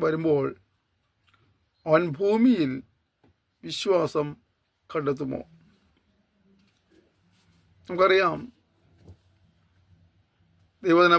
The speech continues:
പ്രകാരം അന്ത്യകാലം എന്ന് പറയുന്ന ഒരു പീരീഡിൻ്റെ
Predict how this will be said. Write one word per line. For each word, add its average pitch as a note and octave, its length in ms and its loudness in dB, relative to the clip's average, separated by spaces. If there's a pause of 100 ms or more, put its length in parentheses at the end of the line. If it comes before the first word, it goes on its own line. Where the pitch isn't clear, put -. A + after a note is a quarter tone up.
പ്രകാരം E3 440 0 (1500)
അന്ത്യകാലം E3+ 640 4 (100)
എന്ന് E3 240 -8
പറയുന്ന D#3+ 420 -4 (220)
ഒരു E3 220 -10
പീരീഡിൻ്റെ D3 520 -2